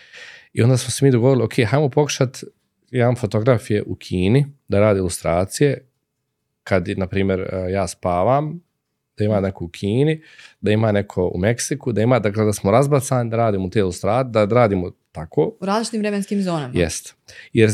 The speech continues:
Speaker 1: kad se desi neka priča tipa Twitter pada na Merse,
Speaker 2: Mhm.
Speaker 1: ako
Speaker 2: Ili
Speaker 1: vi
Speaker 2: prelazi u
Speaker 1: pošaljete
Speaker 2: X nešto,
Speaker 1: ili
Speaker 2: da.
Speaker 1: prelazi u X, vi ako imate, e, ilustraciju narednih deset minuta od te vijesti, svi mediji na svijetu će objaviti vašu sliku.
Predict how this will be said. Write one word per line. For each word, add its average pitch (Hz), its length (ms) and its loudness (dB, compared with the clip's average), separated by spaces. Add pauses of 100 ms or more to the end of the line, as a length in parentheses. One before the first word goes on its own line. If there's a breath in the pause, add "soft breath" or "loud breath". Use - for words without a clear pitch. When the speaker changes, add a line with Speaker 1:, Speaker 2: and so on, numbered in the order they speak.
Speaker 1:
kad 110 160 0
se - 100 -4
desi 139 200 2
neka 131 220 0
priča 123 320 0
tipa 107 640 0 (920)
Twitter 123 640 2 (840)
pada 95 280 4
na 90 80 0
Merse, 87 540 -2 (360)
Speaker 2:
Mhm. 196 340 -2
Speaker 1:
ako 98 180 -2
Speaker 2:
Ili - 80 6
Speaker 1:
vi 220 80 2
Speaker 2:
prelazi - 180 6
u 165 100 4 (100)
Speaker 1:
pošaljete 131 260 2
Speaker 2:
X 113 160 4
nešto, 160 280 -2
Speaker 1:
ili 110 100 4
Speaker 2:
da. - 80 -4
Speaker 1:
prelazi 113 300 2
u - 20 6
X, 90 160 0 (360 loud breath)
vi 117 120 4
ako 127 180 2
imate, 147 320 4
e, - 40 0 (800)
ilustraciju 123 560 2
narednih 123 380 4
deset 110 340 0
minuta 95 420 0
od 80 100 -6
te 85 100 -2
vijesti, 76 460 -6 (580 soft breath)
svi - 220 0
mediji 110 280 4
na 95 80 0
svijetu 95 260 0
će - 80 -4
objaviti 87 300 0
vašu 78 180 -6
sliku. - 300 -14